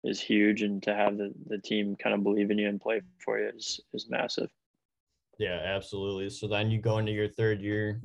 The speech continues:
Speaker 2: playing thirty-four games. So, like, what was that last year like, and giving yourself a sh-,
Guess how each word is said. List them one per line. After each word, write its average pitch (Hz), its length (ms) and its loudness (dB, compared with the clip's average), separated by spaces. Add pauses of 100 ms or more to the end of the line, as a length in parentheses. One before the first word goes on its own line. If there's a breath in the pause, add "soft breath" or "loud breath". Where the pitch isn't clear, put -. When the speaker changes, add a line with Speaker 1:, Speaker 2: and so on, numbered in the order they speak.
(120)
Speaker 2:
playing 104 300 2
thirty-four 104 440 0
games. 98 540 -4 (400 soft breath)
So, - 100 -6
like, 101 140 4
what 110 160 2
was 120 160 10
that 120 180 6
last 101 340 0
year 107 120 -4
like, 98 280 0
and 98 220 -8
giving 104 180 0
yourself 104 480 0 (120)
a 98 160 -4
sh-, - 100 -14